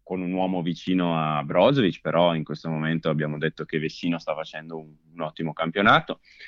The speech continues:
Gli esterni d'attacco sono, so-, sono comunque, eh, ottimi giocatori. Eh, abbiamo il centravanti più forte del campionato italiano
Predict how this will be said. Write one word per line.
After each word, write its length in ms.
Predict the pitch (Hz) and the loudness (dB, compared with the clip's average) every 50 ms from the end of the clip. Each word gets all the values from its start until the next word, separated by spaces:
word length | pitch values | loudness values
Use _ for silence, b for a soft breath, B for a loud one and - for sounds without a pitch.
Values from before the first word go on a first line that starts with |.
| B B B B | B B B B
Gli 200 | B - 107 107 | B 10 10 12
esterni 1000 | 117 110 107 - - - 107 107 110 107 104 101 104 104 104 104 101 101 98 98 95 | 12 10 8 6 4 6 8 8 8 6 6 4 4 4 4 4 4 4 4 2 4
d'attacco 1000 | 90 92 90 - - 101 101 101 101 - - - 95 92 90 87 85 82 78 - _ | 2 2 2 2 4 4 4 4 4 2 -4 -6 -4 -2 -2 -2 -2 -4 -6 -8 _
sono, 840 | - - - - 92 90 92 90 90 87 85 85 82 82 78 71 76 | -20 -14 -10 -8 -6 -4 -4 -4 -4 -4 -4 -4 -4 -4 -4 -6 -8
so-, 220 | - - - 71 64 | -10 -12 -14 -14 -14
sono 300 | - - - 71 73 76 | -14 -14 -12 -12 -12 -8
comunque, 800 | - 85 80 85 82 80 - 82 82 82 80 80 80 78 78 73 | -4 -2 -2 -2 -2 -2 -2 -2 -2 -2 -2 0 0 0 0 0
eh, 60 | 69 73 | 0 0
ottimi 340 | 67 76 76 - 92 90 | 0 -2 0 0 2 2
giocatori. 580 | 85 82 90 87 101 98 - 139 151 165 139 92 | 2 2 2 0 0 4 6 6 8 8 6 4
Eh, 720 | - - - - - - _ _ _ - - - - 78 | 0 -4 -12 -20 -20 -20 _ _ _ -20 -20 -18 -12 -2
abbiamo 580 | 78 76 82 87 85 85 90 90 90 92 92 92 | 0 2 4 6 6 6 6 4 4 4 4 4
il 160 | 92 92 87 | 4 2 2
centravanti 640 | 80 - 95 92 87 95 92 95 95 95 95 - 98 | 0 -2 -2 0 2 4 6 6 6 4 2 0 0
più 140 | 78 98 95 | 0 0 0
forte 400 | - - 92 92 92 92 - 92 | 2 4 4 4 4 4 2 2
del 120 | 92 92 | 2 2
campionato 440 | - 98 92 87 95 90 92 90 98 | 2 0 0 0 0 0 0 -2 -4
italiano 680 | 87 - 104 101 101 101 107 113 131 139 135 98 78 | -2 0 2 4 4 6 6 6 4 4 0 -4 -8